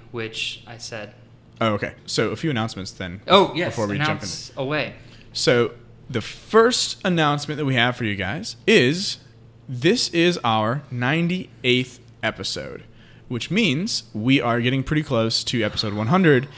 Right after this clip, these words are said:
Speaker 2: And starting last year, <laughs> uh, we have a few kind of traditions that we started. So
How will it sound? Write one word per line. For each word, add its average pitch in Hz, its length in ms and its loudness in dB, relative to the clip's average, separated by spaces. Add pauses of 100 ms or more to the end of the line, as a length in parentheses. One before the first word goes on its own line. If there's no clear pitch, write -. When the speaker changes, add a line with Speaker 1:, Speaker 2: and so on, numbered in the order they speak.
(320)
Speaker 2:
And 113 580 2
starting 165 680 4
last 120 400 4
year, 113 220 2 (140)
<laughs> - 140 -18
uh, 107 280 2
we 123 240 2
have 123 380 2 (240)
a 104 80 -4
few 117 240 -4
kind 113 160 -2
of 107 80 -4
traditions 104 480 -4
that 98 100 -4
we 101 80 -4
started. 95 380 -4
So 95 240 -4